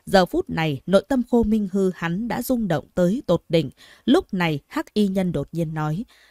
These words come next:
"Khô tông chủ, làm người thì phải chú trọng chữ tín, ngươi thấy sao?"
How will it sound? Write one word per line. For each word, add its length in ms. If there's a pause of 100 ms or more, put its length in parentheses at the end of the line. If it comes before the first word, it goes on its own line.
(100)
"Khô 180
tông 220
chủ, 480
làm 380
người 220
thì 120
phải 200
chú 240
trọng 240
chữ 260
tín, 280 (120)
ngươi 180
thấy 380
sao?" 220